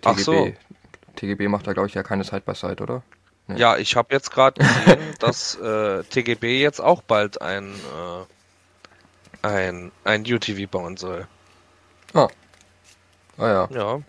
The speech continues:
Speaker 2: Ah ja.
Speaker 1: tatsächlich. Ich, ich, ich schick mal ein Bild rein.
Speaker 2: Ja, aber nicht
Speaker 1: Ähm.
Speaker 2: über, nicht über Discord, weil das schmiert hier gerade alles ab. Ich bin froh, dass hier gerade O B S läuft.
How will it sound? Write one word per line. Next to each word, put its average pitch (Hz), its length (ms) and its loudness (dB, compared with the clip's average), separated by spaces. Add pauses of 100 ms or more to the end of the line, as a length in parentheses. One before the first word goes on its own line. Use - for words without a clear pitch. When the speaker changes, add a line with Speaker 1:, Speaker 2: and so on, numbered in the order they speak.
(180)
Speaker 2:
Ah 151 60 -6
ja. 117 100 0
Speaker 1:
tatsächlich. 127 540 -2
Ich, - 20 -6
ich, - 240 -4
ich 120 100 -6
schick - 240 -2
mal 156 120 4
ein 143 80 -2
Bild 156 260 0
rein. 113 320 0
Speaker 2:
Ja, 123 140 4
aber 139 160 8
nicht 156 120 6
Speaker 1:
Ähm. 156 60 0
Speaker 2:
über, 151 160 8
nicht 156 260 0
über 151 120 6
Discord, 165 640 6
weil 139 440 6
das 135 240 4
schmiert 143 340 -4
hier 131 120 0
gerade 110 280 4
alles 107 240 2
ab. 110 120 4
Ich 117 100 -6
bin 113 140 -2
froh, 123 320 2
dass 120 220 0
hier 107 100 -10
gerade 104 240 2
O 90 100 0
B 101 140 -2
S 90 160 -2
läuft. 92 400 -6